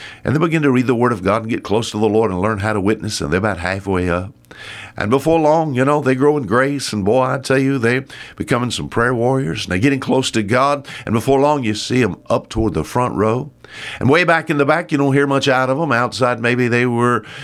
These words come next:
yeah, exchanging some things back and forth, doing the message,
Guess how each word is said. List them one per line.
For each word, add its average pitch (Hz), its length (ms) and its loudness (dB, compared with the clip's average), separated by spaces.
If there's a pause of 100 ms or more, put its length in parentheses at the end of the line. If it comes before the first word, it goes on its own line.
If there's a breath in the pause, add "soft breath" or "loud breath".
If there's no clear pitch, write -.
(160 loud breath)
yeah, 143 240 2
exchanging 131 720 0
some 113 180 -2
things 127 300 0
back 110 320 -2
and 113 120 -6
forth, 117 280 0
doing 113 200 2
the 104 80 2
message, 113 680 -2